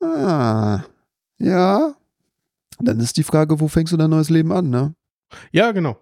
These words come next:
Speaker 2: genau. Und kannst du überhaupt in die anderen Städte? Oder wirst du noch gebrandmarkt?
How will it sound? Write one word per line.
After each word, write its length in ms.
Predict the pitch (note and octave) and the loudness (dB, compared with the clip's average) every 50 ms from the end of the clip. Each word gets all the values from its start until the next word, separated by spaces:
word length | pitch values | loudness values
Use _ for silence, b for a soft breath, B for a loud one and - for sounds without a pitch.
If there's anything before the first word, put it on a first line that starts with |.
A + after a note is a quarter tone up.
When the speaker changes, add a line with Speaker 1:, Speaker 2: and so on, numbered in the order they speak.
| _ _ | _ _
Speaker 2:
genau. 160 | C#3+ B2+ A2+ | -8 -8 -4
Und 160 | G2+ C3+ C3 - | -4 -4 -2 0
kannst 260 | - D3 D#3+ - - | 0 -2 -2 0 0
du 60 | C#3+ | 2
überhaupt 200 | A2+ G#2+ A2 - | 2 2 0 -2
in 100 | A2+ G#2+ | -4 -4
die 100 | G#2+ A2+ | -4 -4
anderen 220 | A2 G#2+ G#2 G2 | -4 -4 -6 -6
Städte? 380 | - - A2 G#2 - - F3+ F#3 _ b b b b b b b b b b b b b _ _ _ _ _ _ _ _ _ - - | -8 -8 -10 -10 -8 -10 -12 -12 _ b b b b b b b b b b b b b _ _ _ _ _ _ _ _ _ -14 -4
Oder 320 | - C#3+ C3+ C3 B2 A#2+ A#2+ | -2 0 2 2 2 2 0
wirst 160 | A#2+ - - | -2 -2 -2
du 40 | B2+ | -2
noch 120 | A#2 - | -2 -2
gebrandmarkt? 800 | - C3 A2+ A2 A2+ B2+ C#3 A2+ A2+ G#2 A2+ - - - - | -2 -2 0 0 0 0 0 -2 -4 -4 -4 -6 -10 -16 -20